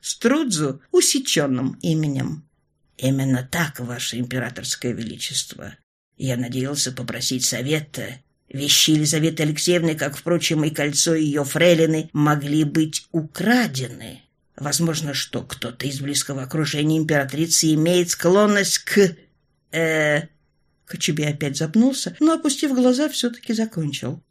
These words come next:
«К тем сомнительным услугам, которые предлагала мадам Клариса.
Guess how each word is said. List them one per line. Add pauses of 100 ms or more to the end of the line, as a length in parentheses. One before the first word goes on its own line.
(120)
«К (140)
тем
сомнительным
услугам,
которые
предлагала
мадам
Клариса.